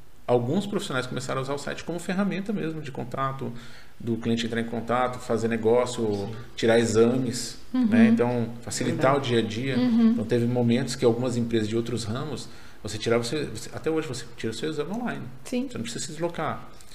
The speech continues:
Speaker 2: Isso aí,
Speaker 1: Então foi um dos,
Speaker 2: verdade.
Speaker 1: a gente entrou pra mostrar isso. Ou estratégia de comunicação também, né? Então assim, você já tem o site. E daí veio pro marketing, é,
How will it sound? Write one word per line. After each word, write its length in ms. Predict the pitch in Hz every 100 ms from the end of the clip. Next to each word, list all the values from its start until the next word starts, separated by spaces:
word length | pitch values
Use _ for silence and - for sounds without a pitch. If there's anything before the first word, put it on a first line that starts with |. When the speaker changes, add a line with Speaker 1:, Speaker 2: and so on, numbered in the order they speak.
| - -
Speaker 2:
Isso 100 | 147
aí, 140 | 151
Speaker 1:
Então 260 | 120 117 117
foi 220 | - 127
um 40 |
dos, 100 | 127
Speaker 2:
verdade. 220 | 110 - - -
Speaker 1:
a 40 | 107
gente 200 | 107 104
entrou 180 | 120 120
pra 100 | 123
mostrar 300 | 123 - 131
isso. 280 | 120 107 -
Ou 220 | 120 170
estratégia 480 | 175 190 175 165 165
de 20 |
comunicação 520 | 165 160 160 156 -
também, 380 | 151 170 151 117 - - - - - -
né? 160 | 113 117 117 - - - - - -
Então 220 | 104 131
assim, 200 | 127 117
você 220 | 98 98
já 80 | 95
tem 140 | 98
o 40 | 117
site. 600 | - 147 123 101 - - - - - - - - - - -
E 160 | 170
daí 380 | 190 190 147 165
veio 380 | 170 - 120 139
pro 120 | 156
marketing, 720 | 135 139 139 - 151 147 143 139 - - -
é, 520 | 113 113 110 107 104